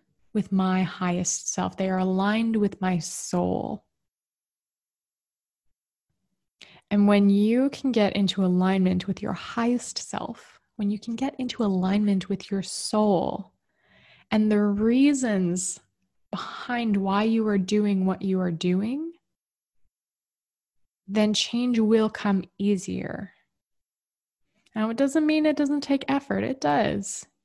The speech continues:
It's still a practice. You're not just gonna align with your soul and, and change your entire life in one day. That's not,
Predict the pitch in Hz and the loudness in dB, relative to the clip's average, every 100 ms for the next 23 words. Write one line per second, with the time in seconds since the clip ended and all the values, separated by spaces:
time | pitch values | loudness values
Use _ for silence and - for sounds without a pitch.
0 | _ 190 185 - - _ _ _ _ _ | _ -8 -8 -10 -20 _ _ _ _ _
1 | _ _ _ _ _ _ - 196 - - | _ _ _ _ _ _ -20 -10 -6 0
2 | 233 262 - 220 247 - - - 180 - | 0 0 -2 0 -2 -4 -4 -4 -4 -12
3 | - - _ _ _ _ _ 202 202 208 | -16 -18 _ _ _ _ _ 0 0 0
4 | 214 - 214 208 202 196 - - - _ | -4 -4 -2 0 0 -2 -6 -18 -20 _
5 | - 196 190 190 202 202 208 - 214 220 | -2 2 2 2 2 0 -2 0 2 2
6 | 214 196 185 - 190 180 180 - _ _ | 2 2 0 0 2 2 0 -4 _ _
7 | _ _ - - 196 202 196 202 202 196 | _ _ -6 -2 2 2 0 0 2 4
8 | 196 202 202 190 185 185 185 190 196 170 | 4 2 0 -2 -2 0 0 0 0 0
9 | 175 - 185 180 180 | -4 -6 -2 0 0